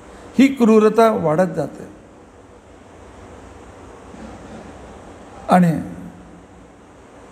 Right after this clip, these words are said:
कलियुगामध्ये सर्व धर्म हळूहळू, हळूहळू नष्ट होत जातं.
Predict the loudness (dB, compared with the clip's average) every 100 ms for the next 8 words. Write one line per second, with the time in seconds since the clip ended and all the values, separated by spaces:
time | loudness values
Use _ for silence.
0 | -20 -20 -20 -20 -20 -20 -20 -20 -20 -20
1 | -20 -20 -20 -20 -20 -20 -20 -20 -20 -20
2 | -20 -20 -20 2 4 4 4 4 4 -2
3 | -6 -8 -16 -20 -20 -20 -20 -20 -20 -20
4 | -20 -20 -20 -20 -20 -2 0 2 2 2
5 | 0 0 -2 -6 -12 -4 -2 0 -2 -4
6 | -4 -4 -6 -6 -4 -4 -2 -2 -2 -6
7 | -18 -20 -20 -20 -20 -20 -20 -20 -14 -2
8 | -2 0 0 0 -2 -4 -8